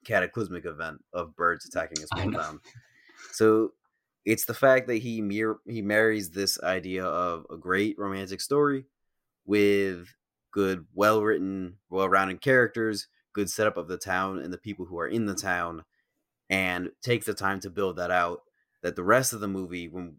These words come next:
Speaker 1: we're just getting attacked by birds and it's all that, all the work is done in terms of setup and we can just focus on the birds. And that's fantastic.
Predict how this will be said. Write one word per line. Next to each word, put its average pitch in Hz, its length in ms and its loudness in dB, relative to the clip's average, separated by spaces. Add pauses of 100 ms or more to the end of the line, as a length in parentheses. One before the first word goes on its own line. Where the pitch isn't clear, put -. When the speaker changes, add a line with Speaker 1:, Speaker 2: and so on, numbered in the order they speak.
Speaker 1:
we're 98 140 -4
just 95 180 -10
getting 95 180 -2
attacked 90 300 -2
by 90 120 -2
birds 90 280 -2
and 87 80 -8
it's 80 60 -10
all 87 160 -2
that, 104 280 0 (220)
all 117 160 4
the 117 100 2
work 110 280 2
is 92 120 -8
done 95 240 0
in 90 80 -8
terms 95 160 -12
of 90 100 -8
setup 90 360 -2
and 90 80 -12
we 90 80 -12
can 95 140 -10
just 87 200 -6
focus - 260 -6
on 67 100 -18
the - 60 -20
birds. - 340 -20 (800)
And 110 120 2
that's 101 160 2
fantastic. - 540 -12